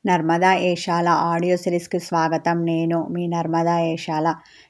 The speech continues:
నేను రాసిన ఈ వృద్ధమైన బావామరుదలు ప్రేమ కథని నేనే స్వయంగా మీకు వినిపిస్తున్నాను.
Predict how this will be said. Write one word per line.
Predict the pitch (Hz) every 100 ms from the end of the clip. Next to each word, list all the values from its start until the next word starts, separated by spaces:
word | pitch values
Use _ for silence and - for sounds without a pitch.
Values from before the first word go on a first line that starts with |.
| -
నేను | 214 220
రాసిన | 214 180 185 202
ఈ | 190
వృద్ధమైన | 175 151 160 175 175 175
బావామరుదలు | 165 165 165 175 175 170 170 165
ప్రేమ | - 160 160
కథని | 165 170 165 160
నేనే | 151 160 160 170
స్వయంగా | 165 165 160 160 170
మీకు | 170 170 170
వినిపిస్తున్నాను. | 165 156 165 - 170 160 160 160 160